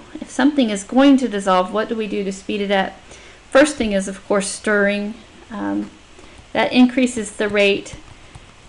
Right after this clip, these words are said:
of dissolving because it makes a lot of solute, solvent contact, and that's the key. The solvent literally pulls apart the solute,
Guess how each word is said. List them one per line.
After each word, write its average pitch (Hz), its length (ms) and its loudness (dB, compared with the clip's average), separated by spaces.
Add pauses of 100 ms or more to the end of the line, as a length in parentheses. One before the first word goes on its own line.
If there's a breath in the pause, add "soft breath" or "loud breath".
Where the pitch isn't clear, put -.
(880)
of 196 320 0
dissolving 196 640 2
because 190 520 -2
it 226 140 0
makes 220 260 -2
a 240 40 0
lot 233 280 4
of 196 100 2
solute, 233 600 2 (180)
solvent 226 720 -2
contact, 233 840 0 (380 loud breath)
and 208 140 0
that's 240 260 0
the 247 120 -4
key. 220 420 -2 (580 loud breath)
The 196 100 -4
solvent 254 1300 2 (480)
literally 254 600 2
pulls 254 380 0
apart 226 480 -2
the 202 60 -6
solute, 196 1000 -2